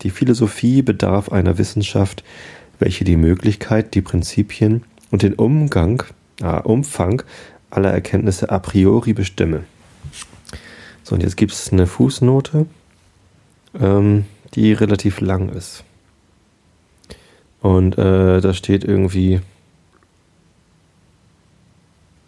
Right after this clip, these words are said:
das hat irgendwie was mit den verschiedenen Übersetzungen zu tun. Jetzt, äh, Übersetzung weiß ich nicht.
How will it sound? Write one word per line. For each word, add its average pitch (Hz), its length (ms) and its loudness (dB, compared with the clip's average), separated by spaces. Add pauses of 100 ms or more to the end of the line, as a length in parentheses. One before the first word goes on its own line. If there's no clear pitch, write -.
(1400)
das - 200 0
hat 95 120 0
irgendwie 90 260 2
was 95 160 0
mit 98 140 -2
den 90 80 2
verschiedenen 92 460 2
Übersetzungen 92 580 2
zu - 100 -4
tun. 90 320 0
Jetzt, - 320 -4
äh, - 200 0
Übersetzung 82 600 0
weiß 82 180 -4
ich 92 120 -4
nicht. 90 160 -6